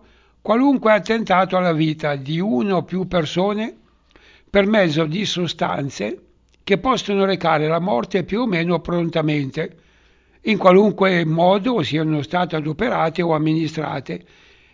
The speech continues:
e quali ne siano state le conseguenze. È limpide,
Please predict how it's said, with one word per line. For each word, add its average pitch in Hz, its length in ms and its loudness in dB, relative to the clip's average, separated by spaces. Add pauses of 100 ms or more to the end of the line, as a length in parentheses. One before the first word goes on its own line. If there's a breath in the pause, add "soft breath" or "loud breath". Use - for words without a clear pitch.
e 180 160 -2
quali 180 340 4
ne 202 160 4
siano 180 540 2 (340)
state 175 640 -6
le 151 200 0
conseguenze. 143 920 -4 (800)
È 175 180 0
limpide, 214 800 0